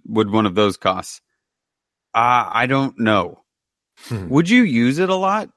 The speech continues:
Speaker 1: Would you pass it down to, you know,
Speaker 2: Yes.
Speaker 1: one of your offspring? How long would it exist? Well, if you take care of it, it could be with you the rest of your life. If you learn how to handle it from one of my videos, then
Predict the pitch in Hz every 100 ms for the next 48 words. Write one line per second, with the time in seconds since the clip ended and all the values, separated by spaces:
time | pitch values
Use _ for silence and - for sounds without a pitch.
0 | - 110 113 117 104 135 131 - 113 110
1 | 110 113 117 110 110 107 101 101 98 95
2 | _ _ _ _ - 107 95 95 101 104
3 | 98 101 101 107 - - 117 110 110 107
4 | 120 120 120 120 110 107 104 104 120 147
5 | 98 - 113 - 110 147 143 - 147 156
6 | 98 95 95 98 104 101 104 98 101 95
7 | 98 98 92 95 127 113 127 123 160 165
8 | 156 180 180 165 151 120 - 147 190 233
9 | 123 104 107 - 123 117 131 123 123 110
10 | 107 135 175 196 208 - _ _ _ _
11 | _ _ _ _ _ - 123 143 143